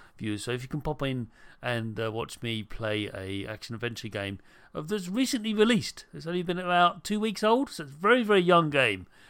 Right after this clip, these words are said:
And I really liked it. I played it at E G X, and I was, uh, enthralled by it. So, yes, I'm looking forward to streaming that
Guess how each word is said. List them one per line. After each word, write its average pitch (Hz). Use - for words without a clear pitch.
And 127
I -
really 160
liked 147
it. -
I 113
played 131
it 135
at 139
E 127
G 120
X, 156
and 117
I -
was, 117
uh, 120
enthralled 151
by 95
it. -
So, -
yes, 117
I'm 107
looking 107
forward 107
to -
streaming 107
that 101